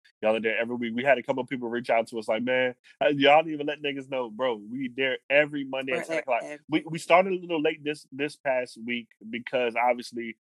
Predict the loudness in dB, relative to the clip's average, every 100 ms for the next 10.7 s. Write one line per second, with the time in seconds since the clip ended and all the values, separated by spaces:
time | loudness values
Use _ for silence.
0 | 0 2 2 -2 -6 2 4 4 0 -2
1 | -2 -2 0 0 2 -4 -6 -6 -4 -4
2 | -4 -4 -4 -4 -4 -4 -6 _ -4 -2
3 | -2 -4 -8 _ _ _ _ -20 _ 0
4 | 0 2 2 4 6 6 4 -2 -4 6
5 | 8 8 8 6 6 2 0 0 2 0
6 | -2 -8 -8 -6 -4 -4 -8 -20 -20 -4
7 | 6 6 8 4 6 8 8 6 6 8
8 | 6 6 6 6 6 6 0 4 4 4
9 | 2 6 6 6 -6 -8 -10 -10 -8 2
10 | 4 6 2 0 -2 -4 -4